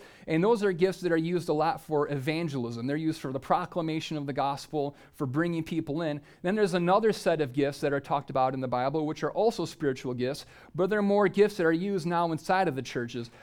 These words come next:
Uh, how do we keep this church running? How do we keep it healthy?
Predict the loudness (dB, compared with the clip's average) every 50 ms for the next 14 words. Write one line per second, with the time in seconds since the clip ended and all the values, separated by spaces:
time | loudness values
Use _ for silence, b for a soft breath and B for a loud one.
0 | B B 0 2 2 2 2 2 4 4 4 4 2 0 0 0 -2 -4 -6 -6
1 | -6 -6 -6 -4 -4 -4 -4 -4 -4 0 0 0 0 0 -2 0 2 2 2 0
2 | -2 -2 -2 0 0 0 0 -2 -4 -6 -8 -6 -4 -4 -4 -4 0 2 2 2
3 | 2 -2 -6 -10 -10